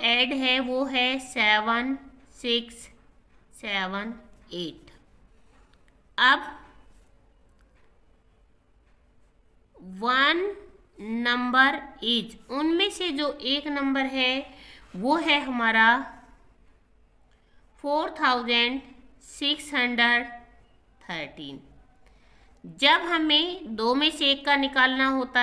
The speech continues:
है तो हम क्या करेंगे, यहाँ पे subtract, और हम यहाँ क्या लिखेंगे, second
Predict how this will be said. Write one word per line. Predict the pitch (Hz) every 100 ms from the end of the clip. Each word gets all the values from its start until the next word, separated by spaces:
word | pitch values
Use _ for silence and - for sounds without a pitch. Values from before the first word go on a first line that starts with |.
| 247
है | 247 233 262 262 - - -
तो | 269
हम | 269 269 269
क्या | 269 262
करेंगे, | 262 254 254 254
यहाँ | 254 240 233 233 233
पे | 240 240 254 - -
subtract, | - - 202 - 180 151 - - - - - -
और | 247
हम | 277 269 262
यहाँ | 254 254
क्या | 262 254
लिखेंगे, | 262 247 262 254 247 240 254 262 - - - - _ _ - _ _ _ _ _ _ _ _ _ _ _ _
second | - - - 233 233 233 233 247 254 269